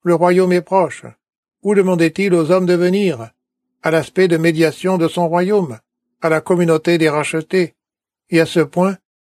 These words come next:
il n'y a pas de place pour la neutralité. Encore et encore, le Seigneur disait, « Soit vous me recevez,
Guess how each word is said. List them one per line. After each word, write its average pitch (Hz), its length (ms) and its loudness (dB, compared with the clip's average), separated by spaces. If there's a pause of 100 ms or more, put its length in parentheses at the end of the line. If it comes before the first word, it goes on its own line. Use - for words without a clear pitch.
(180)
il 175 140 0
n'y 180 80 2
a 170 60 0
pas 202 160 0
de 170 100 0
place 165 500 -2
pour 160 120 -2
la 160 120 0
neutralité. 160 800 -4 (480)
Encore 180 400 0
et 175 80 2
encore, 170 500 0
le 156 120 0
Seigneur 170 400 0
disait, « 131 440 -4 (480)
Soit 208 220 0
vous 185 120 2
me 175 120 2
recevez, 156 640 0